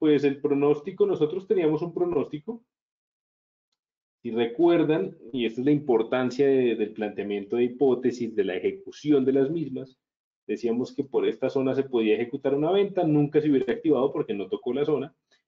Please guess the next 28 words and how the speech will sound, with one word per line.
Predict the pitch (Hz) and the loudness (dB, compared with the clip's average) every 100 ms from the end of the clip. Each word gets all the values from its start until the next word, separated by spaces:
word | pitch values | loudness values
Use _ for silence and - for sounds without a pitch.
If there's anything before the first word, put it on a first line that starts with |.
| _ | _
Entonces, | 151 151 175 196 | -2 2 2 2
¿qué | 220 | 2
pasa? | 226 233 139 | 2 2 2
Falla | 127 151 160 | 2 2 2
la | 185 | 4
hipótesis, | 220 214 196 185 170 180 | 4 4 2 2 -8 -8
pero | _ 113 104 | _ -4 -4
pues | - 98 | -6 -12
nuestro | 95 _ 101 | -14 _ -14
dinero | 95 104 135 165 | -12 -12 -8 -8
está | - 95 87 | -8 -10 -10
a | |
salvo, | 101 160 - _ _ _ | -10 -12 -12 _ _ _
¿bien? | 135 196 _ _ _ _ _ _ | -14 -14 _ _ _ _ _ _
Si | _ - 107 107 110 | _ -12 -8 -4 -4
siete | - 147 143 143 165 | -2 2 2 2 0
de | 156 | 2
diez | 123 123 123 120 - _ _ - | 4 4 4 0 -12 _ _ -14
veces | 131 147 131 135 - | 2 4 4 0 -2
pasa | 139 139 131 | -2 0 2
esto, | 113 135 - | 0 0 -6
pues | 104 | -8
yo | 95 92 - - | -4 -4 -4 -12
mantengo | 120 113 110 113 110 110 | -10 -8 -8 -6 -6 -4
mi | 113 | -2
dinero | 110 98 90 98 | -2 -4 -6 -8
a | - | -10
salvo. | - 156 117 - | -2 -2 -2 -6